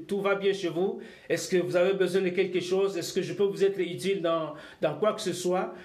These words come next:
Voyez-vous, ce sont des, des petits gestes, mais qui en disent long dans le cœur de Dieu. Et la Bible nous dit que nous devons associer à notre foi des gestes comme,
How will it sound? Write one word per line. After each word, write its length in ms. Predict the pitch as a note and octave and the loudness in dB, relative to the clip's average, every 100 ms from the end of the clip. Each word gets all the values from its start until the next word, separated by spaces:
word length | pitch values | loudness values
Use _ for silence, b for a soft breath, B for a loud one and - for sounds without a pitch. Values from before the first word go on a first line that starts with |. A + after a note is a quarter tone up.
| B | B
Voyez-vous, 340 | D3+ F3 F3+ A3 | 2 2 2 -2
ce 140 | F3+ | -2
sont 220 | E3+ A#3+ | 0 2
des, 240 | A3 F#3 F3+ | 4 0 0
des 180 | D3+ D#3 | -2 -4
petits 440 | D#3+ B3 - B3+ | -2 -2 -2 -2
gestes, 460 | G3 E3 G#3 - G#3+ A3 B B B | 0 0 0 0 -2 -2 B B B
mais 260 | D#3+ F3+ F3+ | 2 2 2
qui 140 | F#3+ | 2
en 100 | F3+ | 2
disent 340 | G3+ A3+ F#3+ | 2 0 2
long 480 | F3+ F3+ F#3+ G#3+ A3 - | 2 4 4 2 -4 -2
dans 420 | C#3 E3 E3+ E3+ B B | 0 2 0 -4 B B
le 100 | E3 | 0
cœur 320 | E3 G3 G3 | 4 4 4
de 120 | E3 | 0
Dieu. 440 | D3 C3 C#3 - - - _ b b b b - | -4 -4 -4 -6 -14 -20 _ b b b b -4
Et 240 | D3+ D#3 | -2 2
la 120 | D3+ | 0
Bible 320 | C#3+ G#3+ F#3 E3+ | 0 0 2 2
nous 80 | D#3+ | 0
dit 200 | E3+ F#3+ | -2 -2
que 100 | E3 | 0
nous 120 | E3+ | 0
devons 340 | F3 F3+ F#3+ - | 0 2 0 0
associer 880 | F#3 - G#3 - - G#3+ G3 C3+ B B B | -2 0 0 0 -2 0 0 -2 B B B
à 220 | E3 D3 D#3 | -2 0 -2
notre 460 | E3 G3 A3 F3 | 0 2 2 -2
foi 340 | E3+ F3+ F3 F3+ | -2 2 2 2
des 140 | D#3 | -2
gestes 400 | C3+ F3 F3 E3+ | -2 -2 0 -2
comme, 460 | F#3+ F#3+ D#3 - | 2 2 0 -6